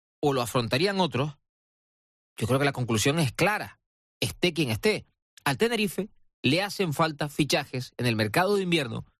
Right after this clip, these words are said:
para ayudar a Pepe Mel y a la actual plantilla a sacar adelante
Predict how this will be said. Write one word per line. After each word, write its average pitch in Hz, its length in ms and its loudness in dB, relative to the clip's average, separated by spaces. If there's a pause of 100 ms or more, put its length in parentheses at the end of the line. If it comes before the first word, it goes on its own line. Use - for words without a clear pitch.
para 135 180 0
ayudar 127 500 0 (100)
a 123 160 -4
Pepe 208 260 0
Mel 107 300 -2 (260)
y 156 120 4
a 147 80 -2
la 135 100 -2
actual 147 300 0
plantilla 156 540 0 (360)
a 135 120 -2
sacar 165 460 0
adelante 143 600 0